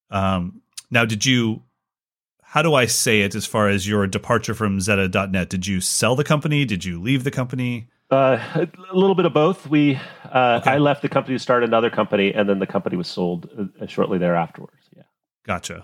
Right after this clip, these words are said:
Speaker 1: Well, I remember between that and Jet Insight, you were attending a camp, and you just straight up said, "Is there anything that doesn't exist in the drum world software-wise that you wish did?"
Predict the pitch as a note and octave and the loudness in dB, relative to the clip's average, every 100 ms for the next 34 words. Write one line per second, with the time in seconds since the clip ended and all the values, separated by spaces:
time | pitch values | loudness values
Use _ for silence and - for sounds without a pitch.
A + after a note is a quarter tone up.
0 | - B2 A#2 C3+ C#3 C3+ C3+ B2 A2 G#2+ | -6 2 4 4 2 2 0 0 0 -4
1 | - - C#3+ C#3+ C3 A#2 A2 - _ - | -4 -6 -4 -2 0 -2 -4 -8 _ -10
2 | G2+ A#2+ A2 A2+ - G2+ G2 G#2+ A2 G3+ | -2 0 0 -4 -4 -2 0 0 2 2
3 | - G2 G#2 B2 _ _ _ - A2 A2+ | 2 0 0 -4 _ _ _ -8 -4 0
4 | A2 - A#2 G#2 G2 F#2 D#3 C3+ A#2 A2 | 0 0 0 0 0 0 0 2 0 -2
5 | G#2 G#2 G#2 G#2+ G2 - - F#3+ - A2+ | 0 0 0 -2 -4 -6 -10 -6 0 2
6 | G#2 F#2 - A2+ G#2+ G2 - - _ - | 0 0 -2 0 0 -4 -10 -20 _ -4
7 | G2+ A#2 A2+ D3 F#3 - C#3 C3 B2 B2 | 0 2 2 4 2 2 0 2 0 -2
8 | A#2+ _ _ _ _ _ _ _ _ _ | -8 _ _ _ _ _ _ _ _ _
9 | _ _ _ - _ _ A2+ A#2 G#2+ A2+ | _ _ _ -20 _ _ -4 -2 -2 0
10 | B2+ C3+ D3+ C3+ A2 G#2 A#2 - A2 G#2 | 2 2 0 -2 -4 0 -2 0 0 0
11 | F#2+ G#2+ G#2 F#2+ F2 F2 - A#2 G2+ - | 2 2 2 0 -2 -4 -2 0 0 0
12 | F#2 F2+ F2 F2 F2+ F#2+ F#2+ G2 - - | -2 -2 -4 -6 -6 -4 -2 -2 -4 -8
13 | F2+ F2 C#2+ | -8 -8 -10